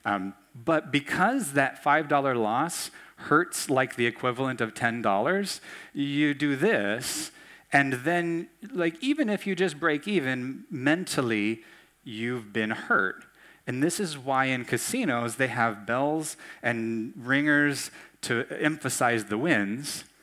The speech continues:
But when you lose, when you lose a video game, it can go like, "Wah, wah, wah." When you lose at a slot machine, it never does that.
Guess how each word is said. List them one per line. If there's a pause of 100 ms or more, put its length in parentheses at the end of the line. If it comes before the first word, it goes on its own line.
(360)
But
when
you
lose, (580)
when
you
lose
a
video
game,
it
can
go
like,
"Wah,
wah,
wah." (640)
When
you
lose
at
a
slot
machine,
it
never
does
that.